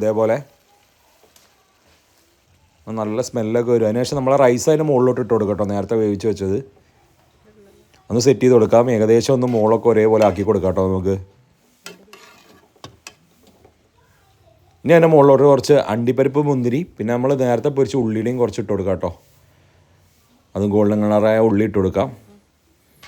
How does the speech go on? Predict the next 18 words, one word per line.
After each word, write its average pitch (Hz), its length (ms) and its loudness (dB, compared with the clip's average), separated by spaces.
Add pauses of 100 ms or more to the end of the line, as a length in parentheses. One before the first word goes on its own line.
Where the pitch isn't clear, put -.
(180)
അതിനെ 180 160 6
ഒന്ന് 175 160 4
അടച്ച് 143 300 0
വെച്ച് 151 180 4
നമുക്ക് 143 260 2
ദമ്മിട്ട് 131 460 0 (180)
മുകളിൽ 117 220 0
ഇപ്പം 147 160 0
നിങ്ങൾക്ക് 139 180 0
വേണമെങ്കിൽ 143 240 0
കനലിൽ 117 300 2
ഇട്ട് 139 100 0
കൊടുക്കാം, 117 200 2
അല്ലെങ്കിൽ 117 200 0
എന്തെങ്കിലും 123 240 -2
വെയിറ്റ് 104 240 0
കയറ്റി 110 220 0
വെക്കാം. 104 200 -4